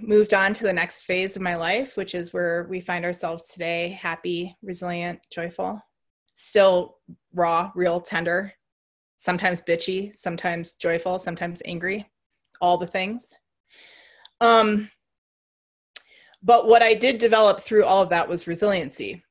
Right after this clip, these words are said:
And sometimes the resiliency was sideways, like that bootstrap bullshit that we tell ourselves and then we pretend everything's okay.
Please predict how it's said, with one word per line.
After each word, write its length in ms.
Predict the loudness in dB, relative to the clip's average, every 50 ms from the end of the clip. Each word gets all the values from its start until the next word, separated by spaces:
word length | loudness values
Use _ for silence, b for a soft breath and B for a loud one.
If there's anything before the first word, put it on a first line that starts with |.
| _ -4
And 140 | -4 -2 2
sometimes 400 | 4 4 4 4 4 2 2 0
the 80 | -2 -2
resiliency 540 | -2 0 2 2 2 2 0 -4 -4 -4
was 180 | -6 -6 -6 -2
sideways, 640 | 0 2 2 2 0 -2 -2 -4 -4 -6 -8 -16 -20 _ _ _ _ _ _ _ _ _ _ _ _ _ _ _ _ _ _ _ _ _ _ _ _ -2
like 340 | 0 2 2 0 -2 -8 _ _ 0
that 260 | 0 0 0 -2 -2
bootstrap 600 | -2 -2 -2 -4 -2 0 2 2 2 2 0 -4 _ _ _ _ _ -2
bullshit 580 | 0 0 0 0 2 2 4 4 4 2 0 -6 -20 _ -6
that 160 | -2 -2 0
we 80 | 0 -2
tell 180 | -2 2 4
ourselves 560 | 4 4 4 2 2 2 4 4 2 2 -2
and 140 | -4 -4 -4
then 160 | -4 -6 -6
we 320 | -6 -8 -8 -10 -12 -16 -12
pretend 460 | -8 -8 -4 -2 0 0 0 0 0
everything's 420 | -2 -2 -4 -4 -4 -6 -6 -6 -6
okay. 420 | -6 -4 -2 -2 0 -2 -2 -6